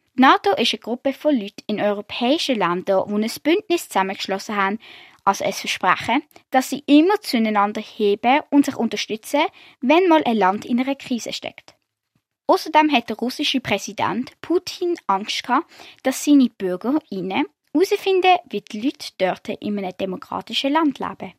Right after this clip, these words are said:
Demokratische Länder sind Länder wie die Schweiz, wo man als Bürger kann mitbestimmen kann, was im Land passiert oder wer herrscht. Menschen von seinem Land würden sonst auch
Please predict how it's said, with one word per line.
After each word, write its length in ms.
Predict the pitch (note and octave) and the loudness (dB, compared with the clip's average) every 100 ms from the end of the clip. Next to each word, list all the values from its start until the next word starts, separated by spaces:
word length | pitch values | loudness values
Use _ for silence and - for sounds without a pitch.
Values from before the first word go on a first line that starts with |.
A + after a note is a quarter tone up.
| _ _ _ _ _ - | _ _ _ _ _ 4
Demokratische 640 | C4+ C#4+ D#4+ - - C#4 | 4 4 2 0 0 2
Länder 580 | A3 - G#3 - G#3 - | 2 2 -2 -2 0 -2
sind 280 | - A#3 B3 | -2 -2 4
Länder 340 | B3 E4+ D#4+ | 4 4 2
wie 140 | B3+ - | -2 -4
die 100 | - | -8
Schweiz, 540 | - G#3 - - - | -8 -12 -14 -18 -10
wo 160 | B3 A#3 - | -4 -4 2
man 260 | B3 A3+ | 4 4
als 220 | - G3 - | 0 -4 -6
Bürger 460 | - A3+ C#4+ C#4+ | -2 2 2 0
kann 340 | D4 - F#3 G3+ | -4 -2 -2 -2
mitbestimmen 760 | B3+ - E3+ - F#3 F#3+ G3 | -4 -6 -6 -4 -2 0 0
kann, 80 | - | 0
was 180 | F#3+ G#3+ | -2 -4
im 80 | |
Land 240 | G3 F#3 - | -4 -6 -6
passiert 480 | G3+ - A#3 C4 - | -10 -6 -4 -4 -6
oder 160 | - C#3+ | -6 -4
wer 160 | E3 | -4
herrscht. 520 | - A3 - - - - _ _ _ - - - - - | -4 -6 -6 -12 -14 -20 _ _ _ -20 -20 -20 -8 4
Menschen 480 | C4 D#4 F#4+ - F#4 F#4 - _ | 6 6 4 4 4 4 0 _
von 240 | - - A3 | -16 -10 -8
seinem 280 | G#3 G#3 | -6 -4
Land 400 | F#3 F3 G#3+ - | -2 -2 -2 -4
würden 240 | B3 E4 G4 | -2 -2 0
sonst 300 | - E4 - | 0 0 2
auch 260 | D4+ D4+ | 2 2